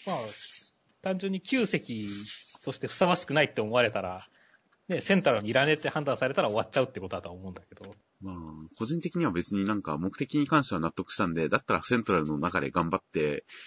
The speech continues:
Speaker 2: で、相馬くんが打倒してくれるのを指を加えて待ってればいいんじゃないかなって思ったんですけどね。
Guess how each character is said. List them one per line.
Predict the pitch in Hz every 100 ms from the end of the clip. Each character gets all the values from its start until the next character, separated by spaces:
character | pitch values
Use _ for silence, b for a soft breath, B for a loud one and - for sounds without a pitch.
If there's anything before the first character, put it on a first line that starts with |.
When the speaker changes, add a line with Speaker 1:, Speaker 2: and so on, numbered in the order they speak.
| B B -
Speaker 2:
で、 | 135 135 120
相 | - 113
馬 | 90
く | 82
ん |
が | 76
打 | 80
倒 | 98
し | 95
て | 98
く | 101
れ |
る | 104
の | 87
を | 71 67 58
指 | 87 87 101
を |
加 | - 80
え |
て | 78
待 | 90
っ |
て | -
れ | 78
ば | 78
い |
い |
ん | 76
じ |
ゃ | 71
な |
い | 71
か |
な | 73
っ |
て | - -
思 |
っ | 65
た | -
ん |
で | -
す |
け | -
ど |
ね。 | -